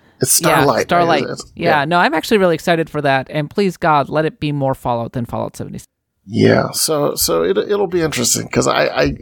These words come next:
Speaker 1: if, if I had to guess, Bethesda is going to try to put some sort of online hooks into Starlight. Um,
Speaker 2: No.
Speaker 1: which is fine.
Speaker 2: No,
Speaker 1: Which I
Speaker 2: don't do that.
Speaker 1: <laughs>
Speaker 2: It's okay.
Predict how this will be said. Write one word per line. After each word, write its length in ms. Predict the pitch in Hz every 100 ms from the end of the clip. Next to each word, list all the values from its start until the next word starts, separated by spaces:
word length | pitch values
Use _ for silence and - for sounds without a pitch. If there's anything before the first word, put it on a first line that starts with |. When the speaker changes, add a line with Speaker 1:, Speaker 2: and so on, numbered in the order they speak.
| -
Speaker 1:
if, 220 | - 135 -
if 260 | 123 - -
I 160 | -
had 380 | 139 143 165 135
to 80 | 127
guess, 520 | 117 117 110 - - _ - _ _ _ _
Bethesda 520 | - - 151 131 131 123
is 120 | 131
going 260 | 120 120 110
to 80 |
try 320 | 107 - 127 113
to 60 |
put 240 | 107 131 -
some 260 | - 110
sort 280 | - 135 117
of 80 | -
online 500 | 120 117 110 110 104
hooks 300 | 104 113 -
into 180 | 104 98
Starlight. 640 | - - - - - - - _ _ _ _ _ _ -
Um, 640 | 113 107 - 65 - - _ _ _
Speaker 2:
No. 340 | 151 151 160 156
Speaker 1:
which 240 | 175 -
is 100 | 170
fine. 480 | - 160 104 - -
Speaker 2:
No, 180 | 175 208
Speaker 1:
Which 140 | 226 226
I 140 | 120
Speaker 2:
don't 180 | 233 233
do 160 | 254 285
that. 220 | 131 - - _ _ -
Speaker 1:
<laughs> 460 | 330 - 403 - - - - - 427
Speaker 2:
It's 160 | - -
okay. 500 | 277 277 277 175